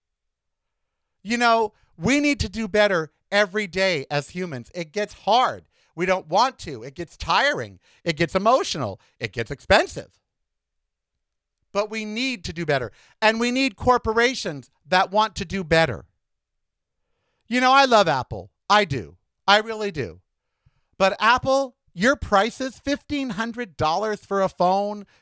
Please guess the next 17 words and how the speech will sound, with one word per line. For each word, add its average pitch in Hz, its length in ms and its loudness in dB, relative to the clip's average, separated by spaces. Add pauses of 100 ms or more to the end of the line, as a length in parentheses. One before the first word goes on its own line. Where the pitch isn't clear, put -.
(240)
five, 196 300 4
six - 280 -4
hundred 208 380 0
for 165 160 0
a 151 80 2
watch, 208 420 4
you're 233 180 2
a 214 80 0
trillion 254 680 0
dollar 220 360 4
company. 202 580 -2 (280)
You 233 100 0
don't 247 240 -2
have - 440 0
to 240 100 -14
charge 240 580 -2
that. - 440 -10